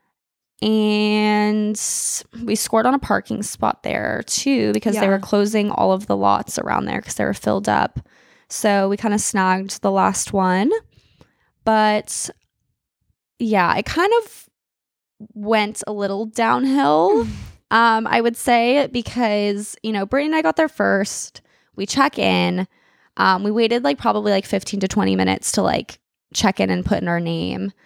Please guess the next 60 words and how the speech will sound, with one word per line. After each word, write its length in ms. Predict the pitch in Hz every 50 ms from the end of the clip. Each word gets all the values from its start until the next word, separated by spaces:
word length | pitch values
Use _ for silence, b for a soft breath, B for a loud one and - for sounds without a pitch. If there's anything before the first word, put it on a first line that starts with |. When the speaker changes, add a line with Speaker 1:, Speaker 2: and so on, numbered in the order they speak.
| b b b b b b b b b b
Speaker 1:
Um, 640 | 202 202 196 190 190 196 196 190 190 185 185 202 - -
and 120 | 202 202
then, 220 | 196 196 196 196 196
you 60 | 202
know, 80 | 202 190
after 240 | 202 214 - - 240
we 40 | 240
put 160 | - 247 -
in 40 | -
our 100 | 220 220
name, 300 | 214 196 196 190 185 190
they're 140 | 190 190 185
like, 140 | 185 190 -
"Oh, 80 | - 233
it's 140 | 214 -
gonna 100 | - 208
be 80 | 196 202
about 200 | - 196 190 196
an 80 | - -
hour, 400 | - 254 262 262 269 262 262 262
but 240 | 233 - 202 196 190
we 120 | 202 202 196
have 640 | 185 - - 214 196 190 190 190 - - 196 - - -
a 200 | 202 190 190 190 196
little 200 | 202 190 190 190
cafe 460 | - - 196 190 - - 190 185 -
area 560 | - 185 185 185 180 180 180 180 180 180 180 -
and, 120 | - 196
like, 160 | 180 175 - -
bar 480 | 190 185 180 180 175 175 185 185 190
downstairs 720 | 196 - 196 180 - 185 180 - - 190 - - - 190 -
that 100 | - -
you 60 | -
can 100 | - 214
go, 80 | -
like, 160 | - - - -
wait 220 | 254 330 349 247
at." 180 | - - - - _ b b b b b b b -
And 120 | 214 214
so 120 | - 240 220
we 80 | 220
go 100 | 240 262
down 260 | 262 247 214 208 208
there, 160 | 214 202 202 202
we 100 | 208 202
meet 180 | 208 208 202
up 80 | 208 -
with 120 | 220 -
everyone 300 | 208 196 202 202 196 196
else, 500 | 196 185 180 180 180 180 - - - - b b b b b b b
take 140 | - 247 226
some 140 | - 269 254
cute 160 | - 285 -
pictures, 840 | - 240 - - - - 240 233 233 226 220 226 226 233 233 - -
um, 240 | - 214 196 190 202
catch 260 | - - 247 220 -
up 140 | 226 214 -
a 40 | 214
little 200 | 202 196 196 196
bit. 380 | 202 190 190 190 190 190 -